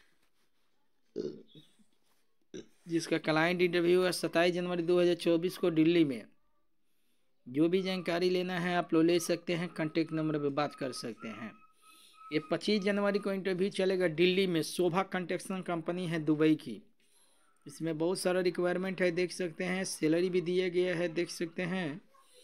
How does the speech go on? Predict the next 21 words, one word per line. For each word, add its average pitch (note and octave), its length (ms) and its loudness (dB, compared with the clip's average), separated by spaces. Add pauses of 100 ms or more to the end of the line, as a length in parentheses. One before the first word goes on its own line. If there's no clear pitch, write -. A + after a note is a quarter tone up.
(340)
तो C#3 80 -10
जो E3 200 2
भी F3+ 120 0
जानकारी F3 500 0
लेना F3+ 280 -2
है, F3+ 160 -2
कॉन्टैक्ट E3+ 480 -6
नंबर E3+ 260 -4
पे E3 180 0
जानकारी E3 460 0
ले F3 140 0
सकते E3+ 320 -6
हैं F3+ 180 -4
अपने E3+ 380 -6
हिसाब E3+ 340 -2
से D3 360 0 (1500)
और C#3 200 -2
बात D3+ 320 2
कर F3+ 200 0
सकते F3 340 -2
हैं। E3 440 -2